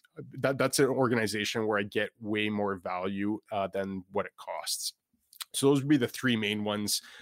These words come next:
Uh, there's, there's seldom a week that goes by where I'm not sitting in on, on a webinar on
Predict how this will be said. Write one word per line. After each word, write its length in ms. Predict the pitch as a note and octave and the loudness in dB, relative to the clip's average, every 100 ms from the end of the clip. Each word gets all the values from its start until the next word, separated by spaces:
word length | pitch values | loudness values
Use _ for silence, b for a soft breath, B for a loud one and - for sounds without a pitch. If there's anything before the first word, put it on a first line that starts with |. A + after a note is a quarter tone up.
| B | B
Uh, 180 | A2 G2+ | -2 0
there's, 280 | G#2 G#2 - | 0 0 -2
there's 220 | A2+ A2 | -2 0
seldom 420 | - - B2 B2 | 2 2 2 4
a 60 | A#2 | 2
week 300 | G2+ G#2 G2 | 0 -2 -4
that 100 | A2 | -4
goes 220 | G#2 G#2 | -2 -4
by 200 | - G2 G2+ | -2 -2 0
where 100 | G2 | -2
I'm 80 | |
not 220 | G2 F#2 - | -4 -4 -4
sitting 340 | A#2 G2 G2 | -2 -4 -4
in 160 | F#2+ G2 | -6 -6
on, 420 | G2 G2 G2 F#2+ B B B | -4 -4 -4 -8 B B B
on 160 | B2 G#2 | -4 -2
a 40 | |
webinar 640 | F#2+ G2 G2+ G2 G2 F#2+ F#2+ | 0 2 2 4 4 2 0
on 300 | F#2 F2+ | -2 -4